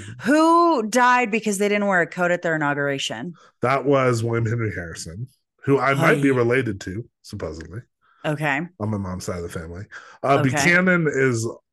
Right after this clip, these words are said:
Speaker 2: often pointed to as being the worst president. Uh, but also, I think, like, there were several around both before and after Lincoln that were terrible. Like, I know Andrew Johnson right after Lincoln was
Speaker 1: Yeah.
Speaker 2: awful.
Speaker 1: Yeah. But I
Speaker 2: Um,
Speaker 1: mean,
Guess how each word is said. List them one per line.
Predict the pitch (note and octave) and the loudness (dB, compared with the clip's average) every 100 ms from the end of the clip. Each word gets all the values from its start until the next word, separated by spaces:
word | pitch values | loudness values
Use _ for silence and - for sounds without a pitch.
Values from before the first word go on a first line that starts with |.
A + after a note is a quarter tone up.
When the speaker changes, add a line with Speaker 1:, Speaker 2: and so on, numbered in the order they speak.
| - | -2
Speaker 2:
often | C3+ A2 A#2 G#2 | 0 0 -4 -4
pointed | G2 - G2+ F#2+ | -8 -8 -8 -8
to | F#2+ F#2+ | -8 -8
as | F2+ | -8
being | G2 F#2+ F#2 F#2 | -8 -8 -8 -10
the | F#2 | -10
worst | F#2 F#2 - | -10 -10 -8
president. | G2 F2+ F2+ F2 - - | -8 -8 -10 -12 -14 -10
Uh, | B2 | -4
but | A#2 C3 | 0 0
also, | B2+ C3 - C3+ B2+ A#2+ A#2 - _ | 0 0 2 4 4 4 0 -4 _
I | D3+ E3+ | 0 2
think, | C4+ C#4+ | 2 2
like, | C4+ E3+ | 2 2
there | C3+ F#3+ | 2 4
were | C4+ | 4
several | - - - - A2+ A#2+ C#3+ D#3+ E3 E3 D#3+ | 2 0 -2 0 0 2 4 6 6 4 0
around | C#3+ C3+ C3 C3+ C#3 C#3+ C#3+ C#3+ | -2 0 0 0 0 2 0 0
both | - C3+ A#2 | 0 0 2
before | A#2+ B2+ B2 | -2 0 0
and | B2+ | 2
after | A#2+ B2 - A#2 | 0 -2 -2 -2
Lincoln | A2 A2 C#3 C3+ | -2 -2 -2 0
that | A2+ A2 | 0 0
were | G2+ F#2+ - | -2 -6 -8
terrible. | - A2 G#2 A2+ C3 | -4 0 0 0 0
Like, | A2+ G#2+ | 0 -2
I | |
know | A2 G#2+ | -4 -4
Andrew | A2 A#2 A2 | -4 -2 -4
Johnson | G2 F#2+ G#2 - C3 G2+ - | -4 -6 -6 -4 -4 -6 -8
right | G#2 G2 F#2 | -6 -4 -4
after | F#2+ - C#3+ C#3+ C#3 | -6 -4 -2 -2 -2
Lincoln | C#3 C#3 C#3 | -4 -4 -6
was | C#3 | -4
Speaker 1:
Yeah. | D#3+ D3+ C#3+ D3+ E3 | 0 0 0 -4 -8
Speaker 2:
awful. | A#2+ B2 - C3 C3 B2+ | -4 -4 -4 -4 -6 -6
Speaker 1:
Yeah. | D3+ D3 C3+ C#3+ - - | -2 0 2 0 -4 -12
But | G#2 B3+ | 0 4
I | D4 | 6
Speaker 2:
Um, | D4+ | 6
Speaker 1:
mean, | E4 D4 | 4 2